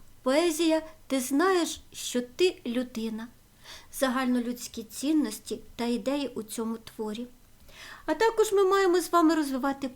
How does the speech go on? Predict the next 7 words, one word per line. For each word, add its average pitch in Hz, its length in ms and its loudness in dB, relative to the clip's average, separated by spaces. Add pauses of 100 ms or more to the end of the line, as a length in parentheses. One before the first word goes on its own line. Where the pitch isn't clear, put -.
пам'ять, 226 560 -4 (120)
тому 247 240 -2
цю 247 200 -8
поезію 339 760 0 (500)
вивчимо 247 640 -6 (120)
на 202 140 -10
пам'ять. 208 680 -14